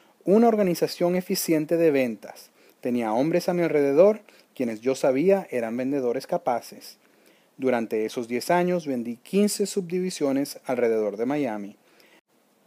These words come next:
Cada una de ellas vale ahora muchas veces más de lo que valían cuando las vendí.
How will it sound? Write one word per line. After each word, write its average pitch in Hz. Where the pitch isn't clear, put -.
Cada 190
una 202
de 196
ellas 131
vale 139
ahora 143
muchas 196
veces 160
más 147
de 135
lo 123
que 123
valían 127
cuando 175
las 165
vendí. 143